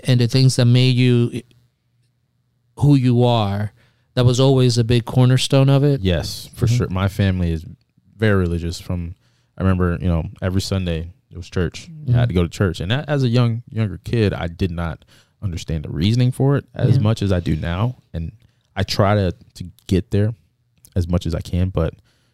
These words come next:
Speaker 2: you know, I just revert to just reading scriptures and stuff like that.
Speaker 3: Mm-hmm.
Speaker 1: Mm-hmm.
Speaker 2: You know, but my parents and grandparents and family members still try to g-, make it out to church just to get that little boost that they need,
Speaker 3: Mm-hmm.
Speaker 2: you know, but it's always been a cor-, cornerstone of my family.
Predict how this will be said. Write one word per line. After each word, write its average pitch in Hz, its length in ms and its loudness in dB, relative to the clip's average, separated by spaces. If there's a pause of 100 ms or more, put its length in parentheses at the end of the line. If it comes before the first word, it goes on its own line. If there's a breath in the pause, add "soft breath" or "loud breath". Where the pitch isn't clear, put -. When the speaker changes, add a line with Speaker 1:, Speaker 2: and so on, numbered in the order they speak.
(140)
Speaker 2:
you 98 60 -6
know, 90 80 4
I 92 60 4
just 90 120 -2
revert 90 320 0
to 90 100 -4
just 87 200 -2
reading 87 280 0
scriptures - 520 -6
and - 100 -8
stuff - 220 -14
like - 140 -10
that. 147 200 -2
Speaker 3:
Mm-hmm. 143 260 -6
Speaker 1:
Mm-hmm. 120 300 0
Speaker 2:
You 87 60 0
know, 78 140 0
but 76 180 -2
my 82 140 -4
parents 87 420 -4
and 82 240 -8 (340 loud breath)
grandparents 87 480 -4
and 90 80 -12
family 98 200 0
members 90 200 -2
still 127 200 2
try 107 160 0
to 98 60 0
g-, 90 140 -8
make 92 160 -2
it - 60 -4
out - 140 -4
to 110 60 -4
church - 400 -4 (120)
just - 200 -12
to - 60 -10
get 87 260 0 (360 soft breath)
that 62 140 -8
little 85 160 2
boost 87 460 -4
that - 140 -6
they - 100 -8
need, 78 340 -10
Speaker 3:
Mm-hmm. 135 260 4
Speaker 2:
you 160 60 -4
know, - 200 -6
but 80 180 -4 (280)
it's - 100 -10
always 92 380 0
been 69 160 -8
a - 40 -12
cor-, - 260 -10 (100)
cornerstone - 340 -10
of - 60 -14
my - 80 -12
family. - 300 -16